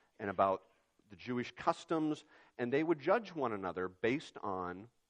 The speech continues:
rules, based on behavior, and they made it not something that you're encouraged to do, but something that you must do. In fact, you must do it to be saved, they believed. And so Paul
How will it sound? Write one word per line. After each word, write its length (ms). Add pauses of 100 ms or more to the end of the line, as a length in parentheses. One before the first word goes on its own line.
(720)
rules, 600
based 280
on 160
behavior, 640
and 100
they 80
made 220
it 120
not 300 (480)
something 340
that 120
you're 120
encouraged 500
to 40
do, 100
but 100
something 320
that 220 (180)
you 120
must 520
do. 280 (280)
In 80
fact, 240
you 80
must 320
do 100
it 80
to 60
be 100
saved, 360
they 100
believed. 360
And 100
so 120
Paul 480